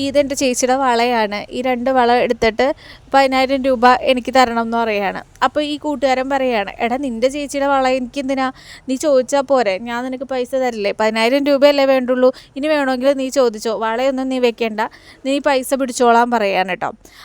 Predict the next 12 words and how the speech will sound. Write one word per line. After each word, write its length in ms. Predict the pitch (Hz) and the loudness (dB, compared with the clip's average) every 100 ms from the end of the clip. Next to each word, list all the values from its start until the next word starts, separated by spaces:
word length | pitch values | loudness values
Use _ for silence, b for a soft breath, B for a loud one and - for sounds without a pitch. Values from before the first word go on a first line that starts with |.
| B - | B -2
ആ, 20 | 220 220 - | 0 0 0
അങ്ങനെ 260 | 269 277 285 311 | -2 -2 -2 0
പൈസയായിട്ട് 540 | 294 262 302 277 262 277 | 0 0 0 0 0 -6
ഈ 0 | 254 | -6
ചെക്കൻ, 260 | 277 - 269 _ b b - | -8 -6 -10 _ b b -4
ആ, 100 | 247 | 0
ചേച്ചീനെ 340 | 262 240 262 262 | 2 2 0 0
കാണാൻ 240 | 269 247 254 | 0 0 -2
വരികയാണ്. 360 | 240 220 196 190 _ 240 | -2 -2 -4 -8 _ -8
അങ്ങനെ 200 | 247 262 269 | -6 -6 -6
ചേച്ചിയുടെ 280 | 254 240 247 | -4 -2 0
കയ്യിലേക്ക് 300 | 254 226 | 0 -2